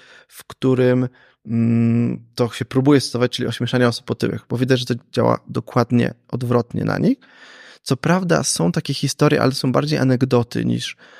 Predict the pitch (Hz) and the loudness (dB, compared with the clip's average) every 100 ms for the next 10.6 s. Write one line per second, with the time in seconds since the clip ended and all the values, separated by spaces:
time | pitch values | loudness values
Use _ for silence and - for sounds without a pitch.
0 | - - 113 120 117 117 117 117 117 123 | -20 -6 0 2 4 4 4 4 4 2
1 | 120 120 117 110 113 - - - 110 113 | 0 0 -2 -2 -4 -10 -12 -8 -6 -4
2 | 120 113 117 113 110 117 180 - - - | -2 0 0 0 0 0 -2 -4 -14 -4
3 | 151 160 143 135 - 123 135 135 123 123 | 0 2 2 0 0 0 2 2 2 2
4 | 127 - _ - 139 123 117 117 117 123 | 0 -4 _ 0 2 2 -2 -4 -2 0
5 | 117 117 113 113 113 113 113 113 117 117 | 2 0 -2 -2 -4 -4 -2 -2 0 2
6 | 127 117 113 - 123 - 120 117 120 120 | 2 0 -4 -4 -4 -2 0 2 2 0
7 | 117 113 120 117 123 123 127 127 - 113 | -4 -2 0 0 0 0 0 -4 -8 -4
8 | 117 117 117 117 117 117 117 127 123 - | -2 -2 -6 -8 -4 -2 -2 -4 -8 -6
9 | 120 123 - 117 131 277 - - - - | -4 -4 -4 -2 0 -2 -4 -20 -20 -20
10 | - _ 120 123 123 | -20 _ 2 4 4